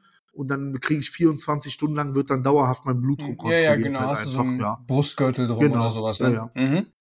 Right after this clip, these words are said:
Speaker 1: Ja.
Speaker 2: Okay.
Speaker 1: Und dann
Speaker 2: Ja,
Speaker 1: haben
Speaker 2: aber
Speaker 1: wir da
Speaker 2: dann
Speaker 1: im Januar, aber sonst, also wie das ja auch zu erwarten war, wär ja jetzt enttäuschend gewesen, wenn man da
Speaker 2: Traurig, wenn
Speaker 1: hingeht,
Speaker 2: nicht,
Speaker 1: man hat
Speaker 2: ne?
Speaker 1: fünfunddreißig Kilo weniger und das hat nichts Positives mit dem Körper
Speaker 2: Ja,
Speaker 1: gemacht halt,
Speaker 2: nur.
Speaker 1: ne? Also, genau.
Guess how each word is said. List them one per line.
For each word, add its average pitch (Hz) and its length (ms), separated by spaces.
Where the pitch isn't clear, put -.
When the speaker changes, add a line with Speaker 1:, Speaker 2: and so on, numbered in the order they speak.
Speaker 1:
Ja. 143 280
Speaker 2:
Okay. 170 360
Speaker 1:
Und 131 120
dann 135 300
Speaker 2:
Ja, 135 60
Speaker 1:
haben 143 60
Speaker 2:
aber 147 80
Speaker 1:
wir 135 40
da 139 140
Speaker 2:
dann 143 140
Speaker 1:
im 131 80
Januar, 143 240
aber 131 200
sonst, 156 640
also 165 380
wie 139 160
das 151 220
ja 151 100
auch 143 140
zu - 140
erwarten 147 480
war, 151 420
wär 147 80
ja 156 140
jetzt 143 500
enttäuschend 180 500
gewesen, 180 380
wenn 160 80
man 165 100
da 151 60
Speaker 2:
Traurig, 131 140
wenn 190 100
Speaker 1:
hingeht, 185 140
Speaker 2:
nicht, 156 80
Speaker 1:
man 165 120
hat 156 140
Speaker 2:
ne? 151 60
Speaker 1:
fünfunddreißig 165 600
Kilo 147 300
weniger 170 380
und 156 120
das 143 140
hat 139 160
nichts 160 320
Positives 143 600
mit 120 120
dem 120 60
Körper 117 300
Speaker 2:
Ja, 117 160
Speaker 1:
gemacht 117 260
halt, 110 160
Speaker 2:
nur. 135 80
Speaker 1:
ne? 139 220
Also, 123 420
genau. 117 400